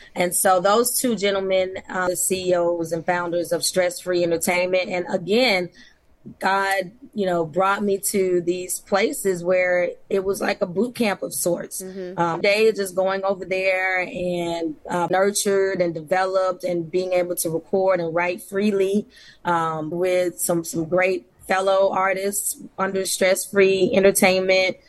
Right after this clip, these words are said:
Speaker 1: um, Taylor, some great, phenomenal vocalists,
Speaker 2: Mm-hmm.
Speaker 1: um, out of that camp. And, uh, really talking about maybe doing, um, documentary of that period
Speaker 2: Ooh.
Speaker 1: because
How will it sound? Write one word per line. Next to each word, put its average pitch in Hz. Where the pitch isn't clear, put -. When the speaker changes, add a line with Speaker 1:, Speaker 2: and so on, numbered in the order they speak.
Speaker 1:
um, 160
Taylor, 202
some 170
great, 185
phenomenal 185
vocalists, 185
Speaker 2:
Mm-hmm. -
Speaker 1:
um, 165
out 170
of 170
that 170
camp. 180
And, 175
uh, 160
really 214
talking 175
about 170
maybe 170
doing, 165
um, 160
documentary 180
of 165
that 175
period 180
Speaker 2:
Ooh. 233
Speaker 1:
because 170